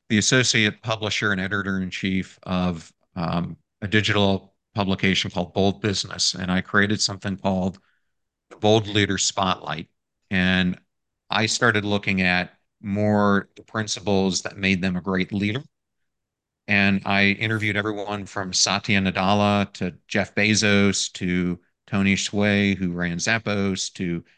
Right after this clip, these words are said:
General McChrystal, to professional footballers,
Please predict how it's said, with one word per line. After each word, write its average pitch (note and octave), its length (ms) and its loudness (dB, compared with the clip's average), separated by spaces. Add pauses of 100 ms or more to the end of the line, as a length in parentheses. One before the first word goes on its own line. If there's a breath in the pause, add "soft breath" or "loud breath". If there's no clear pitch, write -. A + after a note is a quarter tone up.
(140 soft breath)
General G2+ 320 2
McChrystal, A2 840 2
to E2+ 400 -4 (880)
professional G#2+ 460 0
footballers, A2 1040 2